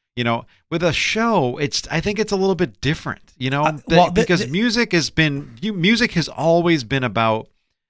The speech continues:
Speaker 1: being there, you know, or listening to it.
Speaker 2: I, I think
Speaker 1: Not
Speaker 2: you're onto something.
Speaker 1: necessarily
Speaker 2: I
Speaker 1: watching it.
Speaker 2: I think you're onto something with that. I think you are. But however, if you, if you can watch,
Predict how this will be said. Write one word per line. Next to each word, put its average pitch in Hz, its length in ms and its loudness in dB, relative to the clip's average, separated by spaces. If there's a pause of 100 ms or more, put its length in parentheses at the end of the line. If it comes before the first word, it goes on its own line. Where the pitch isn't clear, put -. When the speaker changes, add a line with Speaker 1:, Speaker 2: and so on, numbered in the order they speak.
(280)
Speaker 1:
being 139 400 -2
there, 180 460 -2 (360)
you 131 120 -2
know, 160 340 -2 (800)
or 135 140 4
listening 123 500 2
to - 140 -10
it. - 100 -10
Speaker 2:
I, 165 160 2
I 160 140 6
think 220 240 0
Speaker 1:
Not 156 60 4
Speaker 2:
you're 156 100 6
onto 160 240 6
something. 143 160 4
Speaker 1:
necessarily 139 400 4
Speaker 2:
I - 20 4
Speaker 1:
watching 110 520 0
it. 71 120 -20 (220)
Speaker 2:
I 135 120 2
think 190 320 0
you're 165 160 4
onto 143 300 4
something 151 460 0
with 147 180 0
that. 151 340 0
I 135 140 -4
think 143 340 -2
you 135 200 0
are. 131 420 0 (240)
But 139 140 2
however, 160 680 2 (1000)
if 147 240 0
you, 151 260 2
if 139 160 -2
you 165 140 0
can 143 260 0
watch, 165 480 -2